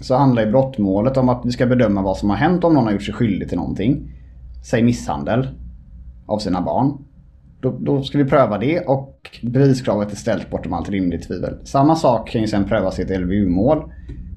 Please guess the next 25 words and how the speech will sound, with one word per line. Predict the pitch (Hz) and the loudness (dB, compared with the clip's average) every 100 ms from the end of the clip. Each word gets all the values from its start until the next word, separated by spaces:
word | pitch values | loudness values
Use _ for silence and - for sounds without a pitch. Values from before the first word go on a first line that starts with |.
| - | -2
Då | 135 | 0
är | |
frågan | 135 135 113 107 | 4 4 4 2
om, | 107 104 - | 2 2 0
har | - 110 | -2 -2
det | 101 | 0
varit | 117 104 123 135 | 2 2 0 2
misshandel? | 165 - 95 90 104 131 - | 0 0 -4 -2 2 0 0
Det, | 123 135 135 - - - - 117 | 0 -2 -4 -14 -20 -20 -8 0
det | 123 127 - - - | 2 2 -4 -16 -10
blir | 147 135 | 2 6
ju | 139 | 6
då | 110 101 92 - | 6 2 0 -4
relevant | 113 104 104 90 90 - | -2 0 0 0 -4 -6
för | 98 | -6
att | 98 | -2
bedöma | 104 104 90 92 | 0 2 2 0
om | 90 90 | 2 0
det | 90 | 0
kan | - 95 - - | -2 -6 -6 -14
ske | - 98 | -4 -2
misshandel | 104 90 92 95 | 0 0 -2 2
igen | 117 151 110 92 | 2 4 2 0
i | |
framtiden. | 131 113 - 104 139 123 - | 0 0 -2 0 0 0 -4